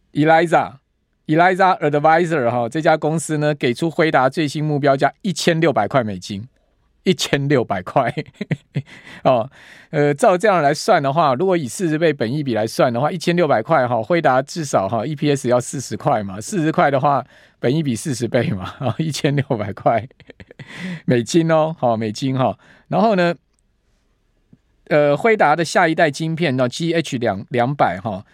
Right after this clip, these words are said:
呃，据说二零二四年年中要上市哈。那辉达真的是给出了相当好的财报哈，但是问题就是说，股价真的会上到七百二吗？甚至一千六吗？哈，这个就留给听众朋友大家自己去猜了哈，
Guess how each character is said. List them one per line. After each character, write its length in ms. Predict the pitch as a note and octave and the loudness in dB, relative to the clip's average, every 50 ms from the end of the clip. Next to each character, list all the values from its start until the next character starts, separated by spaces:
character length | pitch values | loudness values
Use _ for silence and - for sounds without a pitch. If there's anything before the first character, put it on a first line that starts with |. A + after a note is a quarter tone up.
| _ _ _ | _ _ _
呃， 360 | B2 A#2+ A#2+ A#2 A#2+ A#2+ B2+ C3 - | -2 0 0 2 2 0 -2 -4 -6
据 180 | - - G3+ | -4 -2 -2
说 200 | E3 C#3+ E3+ E3+ | 0 0 0 0
二 160 | E3 - F3 D#3 | 2 2 2 2
零 160 | C#3 C3+ - | 0 -2 0
二 120 | F#3 D3+ | 0 -2
四 200 | C#3+ - - D#3 | -2 0 -2 -2
年 180 | B2+ A#2 A#2 A#2 | -2 -2 -2 -2
年 160 | A#2+ A2+ B2+ | -2 -2 -2
中 180 | - C#3+ C3 C3+ | 0 0 0 2
要 140 | C#3 C3+ | 2 0
上 260 | D3 - - C3+ A2 G#2 | 0 0 -2 -2 -2 -2
市 320 | - - - A#2 D2+ - - | -6 -6 -8 -8 -10 -12 -16
哈。 180 | - F2 - - _ - - - - - - _ | -16 -18 -18 -18 _ -20 -20 -20 -20 -20 -20 _
那 140 | - C#3+ C#3 | -2 0 0
辉 200 | C3 - F#3+ F#3+ | 2 2 2 2
达 240 | E3+ D#3 D3 D3 D3 | 4 4 4 2 2
真 120 | C#3+ E3+ | 0 -2
的 140 | D#3+ D#3 D3 | -4 -4 -4
是 460 | C#3 - D3+ D3 D3 C#3+ C#3 C#3 C3 A#2 - _ _ _ _ _ _ _ _ _ | -4 -4 -2 -2 0 0 0 -2 -2 -4 -6 _ _ _ _ _ _ _ _ _
给 120 | - C3+ | 0 0
出 140 | C3+ - E3+ | 2 2 2
了 80 | E3+ D3+ | 2 2
相 220 | C#3 - D#3+ D#3+ | 2 2 0 2
当 180 | D#3+ D#3 D#3+ D3+ | 4 2 2 2
好 140 | B2+ A#2+ G#2 | 0 -2 -2
的 100 | A2+ A#2 | -2 -4
财 240 | - - A2 G#2+ | -2 -2 -2 0
报 240 | A#2+ C#3+ C3 A#2 G2+ | 2 2 2 2 0
哈， 180 | F#2+ G2+ G2 G2 - | -2 -6 -10 -6 -2
但 100 | - D#3+ | 0 0
是 80 | D#3+ D#3+ | 0 2
问 140 | E3+ F3 | 0 0
题 80 | D3 C3+ | 0 0
就 100 | D3 D#3 | 0 0
是 60 | D#3 | 0
说， 300 | C#3+ - E3 D3 D3 D#3+ - - - - - _ _ | 0 0 0 0 0 -2 -6 -14 -20 -20 -20 _ _
股 160 | _ - C3 B2+ | _ 0 0 2
价 160 | F3+ F3 D#3+ | 4 2 2
真 200 | C#3 F3 E3+ E3 | 2 0 -2 0
的 100 | D#3 D3 | 0 0
会 340 | C3+ E3 D3+ D3+ C#3+ C#3+ C#3 | 0 0 0 2 0 0 0
上 200 | B2+ - D#3+ D3+ | 0 0 0 2
到 120 | D3+ D3 | 2 0
七 200 | C#3 - - D3 | 0 -2 -2 0
百 160 | D3 - A2 | 2 2 4
二 200 | B2+ C#3+ C#3+ C3+ | 4 2 2 0
吗？ 200 | B2+ B2+ A#2+ B2 | 0 0 0 0
甚 180 | B2+ - D#3 D3 | 0 0 -2 -2
至 140 | C#3+ D3+ D#3 | -2 -4 -6
一 40 | |
千 280 | D3+ C#3 - D3 C3+ C#3+ | -6 -2 -2 0 0 2
六 180 | C#3+ C#3 C3 B2 | 2 2 2 2
吗？ 220 | A#2+ A#2+ A#2+ A#2+ | 0 0 0 0
哈， 160 | B2 B2+ A#2 | 0 -2 -2
这 120 | A#2+ D#3+ E3 | -2 0 -2
个 80 | D3+ | 0
就 120 | C#3 D3+ D3 | 0 0 0
留 160 | C3+ C#3 C#3+ | 0 0 0
给 180 | C#3+ A2+ A2 | 0 -2 -2
听 160 | G#2 - - C#3 | -4 -4 -2 -2
众 80 | C#3 | 0
朋 80 | C3 B2 | 0 0
友 80 | A#2 | 0
大 100 | A2+ C3+ | 2 2
家 80 | B2 B2+ | 2 2
自 120 | B2+ D3+ | 0 -2
己 40 | C3 | -6
去 120 | G#2 - B2 | -6 -6 -8
猜 280 | - - C3 A2+ A2+ | -4 -2 -2 0 0
了 160 | A#2 G#2+ F2+ | -2 -2 -4
哈， 160 | F#2 G2 G2+ | -4 -6 -8